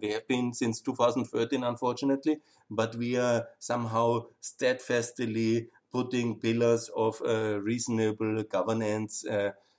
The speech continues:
in economic and, uh, democracy with the O A C D, but in human rights and political, uh, governance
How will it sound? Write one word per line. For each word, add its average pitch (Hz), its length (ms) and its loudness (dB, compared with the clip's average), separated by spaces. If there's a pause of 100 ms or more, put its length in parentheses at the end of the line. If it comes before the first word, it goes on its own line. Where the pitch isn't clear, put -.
in 107 300 -4
economic 156 680 0
and, 107 360 -4
uh, 95 340 0
democracy 107 640 -2
with 98 220 -4
the 101 180 -4
O 117 220 0
A 113 160 -2
C 196 180 -6
D, 180 340 -8 (240)
but 117 300 2
in 117 160 0
human 120 360 2
rights 95 520 -2
and 107 320 -4
political, 110 760 0
uh, 101 40 0
governance 120 640 -2